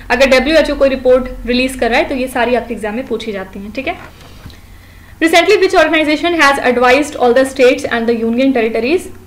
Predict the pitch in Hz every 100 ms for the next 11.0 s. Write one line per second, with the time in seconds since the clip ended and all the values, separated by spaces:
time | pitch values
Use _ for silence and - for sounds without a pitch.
0 | 311 311 285 320 320 359 370 269 269 285
1 | 285 - 247 277 247 226 226 277 285 -
2 | 226 226 - 269 359 - 233 254 240 202
3 | 220 - - - - - 294 311 370 359
4 | 370 330 302 269 254 269 311 320 302 277
5 | 269 269 277 294 247 277 285 - 254 254
6 | - 233 220 240 262 269 240 233 233 247
7 | 262 277 277 214 214 240 277 240 240 311
8 | - - - - 320 311 349 381 269 254
9 | 262 320 370 302 247 - 269 269 269 -
10 | 269 262 - 320 320 240 233 262 359